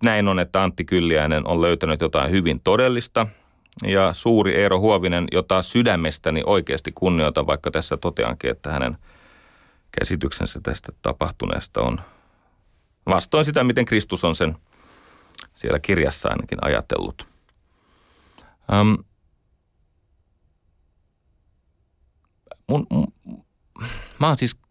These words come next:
kaksikymmentäviisi vuotta ollut esimies. Ja mä olen yrittänyt, ö, johtaa ihmisiä joko pelolla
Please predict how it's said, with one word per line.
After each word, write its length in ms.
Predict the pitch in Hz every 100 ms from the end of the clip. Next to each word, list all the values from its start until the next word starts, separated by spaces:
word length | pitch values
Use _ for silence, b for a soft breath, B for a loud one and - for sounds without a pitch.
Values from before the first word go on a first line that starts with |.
| -
kaksikymmentäviisi 540 | 120 110 101 80 85 -
vuotta 280 | 67 -
ollut 180 | 80 80
esimies. 520 | 80 - - 73 - - _ _ _ _ _ _ _ _ _ _ _ _ _ _ _ _ _ 233
Ja 60 | -
mä 140 | 139
olen 200 | 156 117
yrittänyt, 600 | - 113 104 - 90 85
ö, 20 | B B B B - _ _ _ _ 98 92 92
johtaa 480 | 92 104 85 - 87
ihmisiä 560 | 85 85 80 82 76 76 - _ _ _ _ _ _ _ _ _ _
joko 260 | 90 101 151
pelolla 560 | - 107 95 87 82